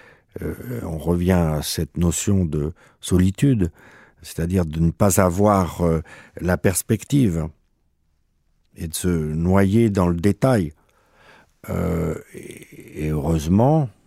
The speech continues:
euh, je ne suis pas seul.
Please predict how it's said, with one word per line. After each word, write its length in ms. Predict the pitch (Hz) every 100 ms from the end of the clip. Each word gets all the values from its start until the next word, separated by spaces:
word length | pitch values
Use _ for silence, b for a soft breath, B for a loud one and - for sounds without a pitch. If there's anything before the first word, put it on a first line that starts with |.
| _ - 90
euh, 1120 | 82 76 71 76 - 117 - 60 64 - 69
je 200 | - 92
ne 260 | 82 80 78
suis 200 | - 78
pas 180 | 101 104
seul. 440 | - 165 127 87